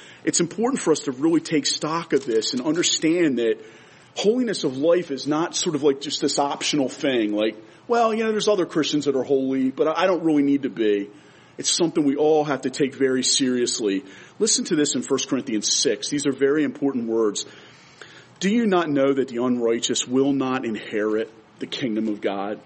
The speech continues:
Do not be deceived. Neither the sexually immoral, nor idolaters, nor adulterers, nor men who practice homosexuality, nor thieves,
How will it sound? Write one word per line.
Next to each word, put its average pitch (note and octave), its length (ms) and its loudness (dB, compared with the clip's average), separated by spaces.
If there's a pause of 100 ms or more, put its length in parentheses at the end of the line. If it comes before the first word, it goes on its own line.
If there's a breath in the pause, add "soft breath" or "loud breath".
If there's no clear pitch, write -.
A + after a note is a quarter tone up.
(1500 loud breath)
Do E3 160 2
not F3 200 2
be F#3 120 -4
deceived. A#2+ 580 0
Neither C3 320 2
the A2+ 120 -4
sexually D3 640 0
immoral, C#3 600 0 (440 loud breath)
nor B2+ 220 4
idolaters, C3+ 840 2
nor A#2+ 220 0
adulterers, C#3 760 0
nor A2+ 180 0
men B2+ 260 0
who C3 80 0
practice - 460 -2
homosexuality, C#3+ 1120 0 (420 loud breath)
nor B2 260 2
thieves, D#3+ 840 -2